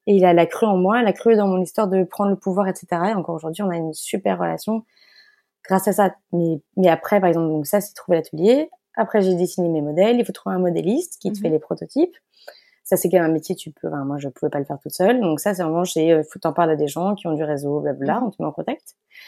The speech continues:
Speaker 1: Et puis, il faut trouver les tissus. Ça, c'est super compliqué, mais encore aujourd'hui, il y a un truc qui s'appelle Première Vision, qui est une expérience absolument traumatisante à Paris,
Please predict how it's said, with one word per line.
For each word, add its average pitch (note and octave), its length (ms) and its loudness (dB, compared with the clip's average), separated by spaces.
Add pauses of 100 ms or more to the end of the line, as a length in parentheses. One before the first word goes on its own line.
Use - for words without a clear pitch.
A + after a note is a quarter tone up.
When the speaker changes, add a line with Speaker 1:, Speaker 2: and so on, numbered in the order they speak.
(200)
Speaker 1:
Et A3+ 80 2
puis, A#3+ 80 4
il A3 60 4
faut A#3 80 6
trouver G#3+ 260 2
les G#3 60 4
tissus. G#3+ 600 -2 (640)
Ça, G#3 160 6
c'est F3 160 0
super F#3 380 0
compliqué, F3+ 340 -2
mais D#3 80 2
encore D3 200 -2
aujourd'hui, F#3 520 -2 (340)
il F#3+ 40 -2
y F3+ 40 2
a E3 60 2
un D#3+ 60 0
truc G3+ 180 -6
qui - 40 -10
s'appelle E3+ 260 4
Première G3+ 320 0
Vision, F#3+ 380 0
qui F#3+ 120 -6
est D#3 40 2
une D3+ 40 2
expérience F3 420 -4
absolument E3+ 360 -6
traumatisante F3+ 640 -6
à F3 80 -6
Paris, F3+ 400 -2